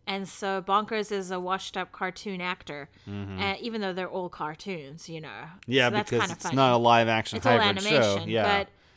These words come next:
Speaker 1: I just, I thought the concept was pretty cool. I'm a huge fan of Roger Rabbit for many reasons, and this was kinda cool. But anyway,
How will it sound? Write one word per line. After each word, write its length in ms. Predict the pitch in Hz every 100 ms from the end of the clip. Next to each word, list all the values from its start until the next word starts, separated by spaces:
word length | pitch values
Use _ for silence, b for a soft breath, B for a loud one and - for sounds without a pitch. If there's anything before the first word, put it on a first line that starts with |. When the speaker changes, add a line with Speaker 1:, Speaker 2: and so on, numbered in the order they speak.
| b b _ _
Speaker 1:
I 120 | 262
just, 180 | 277 277
I 100 | 285
thought 220 | 285 415
the 80 | 381
concept 580 | - 381 453 - 480 480
was 200 | 403 320
pretty 360 | - 311 277 -
cool. 580 | - 240 214 233 277 170
I'm 100 | 277
a 60 |
huge 360 | 330 370 392 -
fan 200 | 302 233
of 120 | 208
Roger 320 | 190 190 196 185
Rabbit 360 | 180 175 185
for 140 | - 196
many 260 | 175 180
reasons, 460 | 170 170 190 214 226
and 80 | 247
this 160 | 254
was 100 | 262
kinda 220 | - 269 269
cool. 160 | 302
But 160 | 208 208
anyway, 320 | 247 269 180